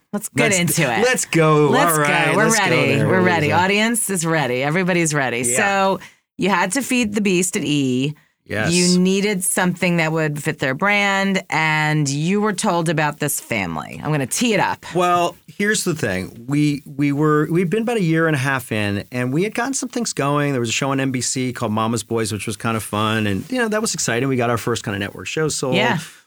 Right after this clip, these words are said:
Speaker 2: We had an M T V pilot that we shot that was a special, and we did some stuff at E. And I was kind of at that moment where I said, "Okay, how do we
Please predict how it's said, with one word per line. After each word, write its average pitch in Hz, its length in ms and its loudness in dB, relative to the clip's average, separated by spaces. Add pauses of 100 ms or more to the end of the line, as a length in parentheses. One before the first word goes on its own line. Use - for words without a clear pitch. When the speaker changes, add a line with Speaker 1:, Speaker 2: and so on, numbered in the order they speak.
Speaker 2:
We 135 80 0
had 120 80 0
an 120 60 2
M 120 140 0
T 131 140 -4
V 185 380 -2 (160)
pilot 180 460 0
that 165 100 -2
we 170 100 0
shot 160 360 0
that 160 120 -2
was 139 220 -4
a 135 80 -4
special, 139 640 -2
and 117 160 0
we 110 100 0
did 110 200 -4
some 107 120 -8
stuff 110 300 -6
at 110 80 0
E. 156 380 2 (520)
And 147 600 2 (640)
I 143 160 2
was 147 140 2
kind 175 180 0
of 208 60 2
at 196 80 -2
that 143 100 0
moment 131 260 0
where 117 120 2
I - 20 0
said, 110 240 -2
"Okay, 113 300 -2
how 127 320 -2
do 147 100 0
we 117 400 0